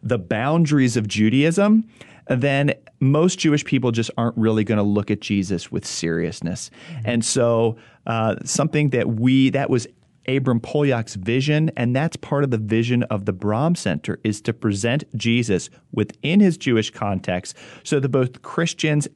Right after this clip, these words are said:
Speaker 1: and Israelis in Israel can learn about Jesus within Jewish space, within Judaism.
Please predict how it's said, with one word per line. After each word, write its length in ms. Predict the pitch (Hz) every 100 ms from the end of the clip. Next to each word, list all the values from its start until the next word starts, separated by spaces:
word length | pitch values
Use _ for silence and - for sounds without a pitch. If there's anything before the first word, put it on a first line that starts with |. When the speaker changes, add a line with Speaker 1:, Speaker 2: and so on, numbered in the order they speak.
| -
Speaker 1:
and 240 | 143 196
Israelis 680 | 196 165 143 139 131 135 135 -
in 200 | 151 180
Israel 580 | 151 135 123 117 113 117 - - -
can 360 | - 120 117
learn 300 | 131 151 185
about 320 | 185 151 135 113
Jesus 640 | 120 131 135 107 104 - -
within 600 | 120 120 - - 147 180
Jewish 320 | 156 135 131
space, 320 | - 110 120
within 460 | 135 147 170 202 190
Judaism. 720 | 170 202 139 92 104 101 104